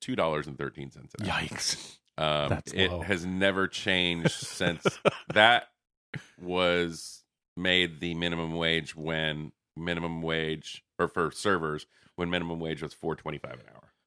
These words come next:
Speaker 2: Wow.
Speaker 1: And it had e-
Speaker 2: And
Speaker 1: a-
Speaker 2: now it's seven something?
Speaker 1: Yes, and it's never changed.
Speaker 2: Yeah.
Speaker 1: Uh, because every, every time they, I, every time they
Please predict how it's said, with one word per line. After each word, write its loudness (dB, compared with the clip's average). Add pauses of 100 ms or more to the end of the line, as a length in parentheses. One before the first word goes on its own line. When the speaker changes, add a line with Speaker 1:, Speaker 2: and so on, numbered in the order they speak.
Speaker 2:
Wow. 8 (180)
Speaker 1:
And 2
it -2
had 2
e- -4 (240)
Speaker 2:
And 6
Speaker 1:
a- 8
Speaker 2:
now 6
it's 0
seven 2
something? 0
Speaker 1:
Yes, 2
and 0
it's -4
never 0
changed. -4 (280)
Speaker 2:
Yeah. 2 (220)
Speaker 1:
Uh, 2
because -2
every, -2 (840)
every 6
time 2
they, 0 (360)
I, 0 (340)
every 2
time -2
they -2